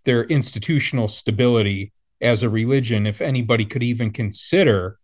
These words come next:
a different perspective on the satanic narrative. And, and that's what they're, and that's what even a non-supernaturalist could be deathly afraid of, if they're really invested in the idea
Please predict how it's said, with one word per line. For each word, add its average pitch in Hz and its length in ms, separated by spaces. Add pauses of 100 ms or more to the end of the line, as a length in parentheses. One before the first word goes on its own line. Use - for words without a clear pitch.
(380)
a 117 100
different 120 420
perspective 120 800
on 107 580 (460)
the 123 100
satanic 110 600
narrative. 110 680 (380)
And, 117 180
and 139 220
that's 147 260
what 139 200
they're, 107 340 (560)
and 175 180
that's 185 220
what 151 260
even 151 240
a 127 60
non-supernaturalist 117 1160
could 104 180
be 107 100
deathly 107 460
afraid 107 480
of, 95 360
if 120 200
they're 117 100
really 110 340
invested 107 640
in 101 160
the 101 140
idea 107 800